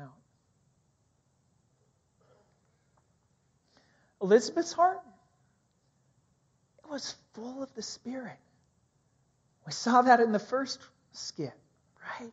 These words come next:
Plain as day, full of the Spirit. And the overflow was, "Blessed are you amongst women, and blessed is the child you will bear."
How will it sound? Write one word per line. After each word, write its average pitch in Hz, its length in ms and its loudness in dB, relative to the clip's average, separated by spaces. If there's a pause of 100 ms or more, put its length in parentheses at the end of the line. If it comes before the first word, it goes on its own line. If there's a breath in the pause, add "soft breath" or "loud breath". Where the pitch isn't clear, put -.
Plain 262 340 -10
as 233 140 -6
day, 233 380 -10 (260)
full 269 240 0
of 285 100 -14
the 240 120 -6
Spirit. 196 520 -4 (540 soft breath)
And 185 80 0
the 208 120 6
overflow 262 600 10
was, 185 160 2
"Blessed 320 720 4
are 330 320 12
you 349 600 12
amongst 302 460 0
women, 339 300 0
and 269 180 -6
blessed 349 540 -2
is 294 120 -2
the - 120 -14
child 285 540 0
you 247 100 -2
will 220 260 -2 (140)
bear." 269 480 4